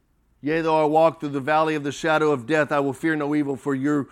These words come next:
you are with me. Your rod and your staff doth comfort me." We have to consistently,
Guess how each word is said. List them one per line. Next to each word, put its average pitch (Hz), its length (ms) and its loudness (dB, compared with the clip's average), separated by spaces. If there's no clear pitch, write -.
you 175 240 4
are 156 100 4
with 151 260 -2
me. 147 200 -4
Your 151 160 2
rod 170 320 2
and 165 100 -6
your 156 100 -6
staff 170 420 -4
doth 147 220 -6
comfort 160 360 -8
me." 131 280 -8
We 175 220 -2
have 208 420 -2
to 180 180 -4
consistently, 156 1200 -4